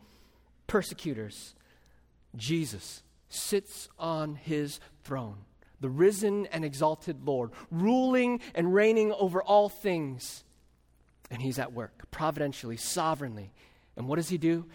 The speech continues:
He invites us in and says, "Join the mission." Let's pray. Father, oh,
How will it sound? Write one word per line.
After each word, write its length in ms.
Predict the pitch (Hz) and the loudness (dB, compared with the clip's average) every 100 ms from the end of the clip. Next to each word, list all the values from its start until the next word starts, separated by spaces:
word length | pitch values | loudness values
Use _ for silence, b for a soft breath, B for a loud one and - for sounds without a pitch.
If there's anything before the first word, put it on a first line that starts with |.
| B | B
He 160 | - 147 | -4 -2
invites 640 | 127 117 127 190 185 - | -2 0 2 2 2 -4
us 220 | 160 - - | -4 -4 -8
in 360 | 151 131 107 107 | -6 -6 -8 -10
and 100 | 117 | -10
says, 240 | - 117 - B 131 | -8 -8 -10 B -6
"Join 640 | 120 156 151 147 143 143 b b - | 0 2 2 0 -2 -6 b b -14
the 120 | 104 | -10
mission." 380 | 104 95 - 85 - _ _ _ - - | -8 -10 -12 -16 -20 _ _ _ -20 -18
Let's 100 | - | -16
pray. 280 | - 98 - _ _ _ _ _ _ _ _ _ _ - - - | -14 -14 -14 _ _ _ _ _ _ _ _ _ _ -20 -20 -4
Father, 400 | 139 123 117 - _ _ _ _ _ _ _ _ - | -2 -2 -4 -10 _ _ _ _ _ _ _ _ -6
oh, 460 | 139 135 131 127 | 0 2 2 -2